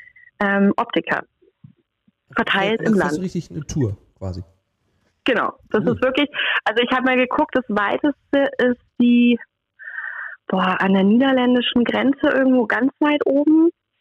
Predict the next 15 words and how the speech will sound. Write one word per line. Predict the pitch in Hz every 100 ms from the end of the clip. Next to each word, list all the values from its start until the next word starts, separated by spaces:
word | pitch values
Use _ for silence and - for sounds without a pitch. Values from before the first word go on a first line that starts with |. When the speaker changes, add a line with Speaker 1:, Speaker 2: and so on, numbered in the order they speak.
| _ _ _ -
Speaker 1:
Das | 220 -
war | 254 254
richtig | 254 269 254
weit | 254 247 247
weg. | 254 269 233
Dann | 208
bin | 214
ich | 214 -
mal | 202 196 -
im, | 185 180 180
äh, | 175 170
Breisgau, | 202 247 - - 240 233 233 233
dann | 196 190
bin | - 190 185
ich | 185